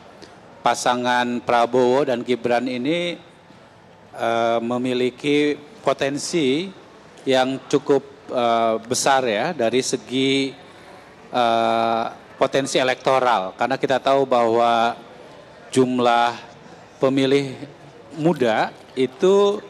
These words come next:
eh, cukup besar antara generasi milenial dan generasi Z itu tadi disampaikan oleh Ketua Umum kami ya sekitar seratus dua puluh juta.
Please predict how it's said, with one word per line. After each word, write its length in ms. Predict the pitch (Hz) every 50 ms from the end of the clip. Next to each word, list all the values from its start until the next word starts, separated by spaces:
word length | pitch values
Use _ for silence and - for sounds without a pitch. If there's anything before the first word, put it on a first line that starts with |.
| - 131
eh, 240 | 123 123 120 120 117 -
cukup 320 | - 143 - 160 135 135
besar 480 | 127 - - 123 107 95 98 104 107 - - - - - - - - - - - -
antara 880 | 110 107 107 - - 113 113 113 117 117 117 113 113 110 110 110 101 - - - - - - -
generasi 640 | 123 127 120 117 117 117 113 113 - - - 123 117
milenial 640 | 113 123 123 120 120 120 120 127 139 151 156 151
dan 160 | 143 131 120 110
generasi 540 | - 117 113 110 110 107 107 - - 117
Z 340 | 110 104 104 110 117 107 -
itu 480 | - 120 104 - - 151 175 180 190 190 185 - - - - - - - - - -
tadi 480 | - - 107 104 107 117 123 127 131 117
disampaikan 540 | 117 - 123 113 110 - 120 - 127 123 131
oleh 160 | 110 110 117
Ketua 240 | - 123 - - 123
Umum 300 | 113 113 120 120 120 120
kami 320 | - 123 117 120 147 160 131
ya 80 | 104
sekitar 400 | 98 - - - 110 - 127 117
seratus 400 | - - 127 120 120 - - -
dua 160 | - - 131
puluh 240 | 120 120 - 127 127
juta. 540 | 127 127 131 131 - - 143 120 98 80 -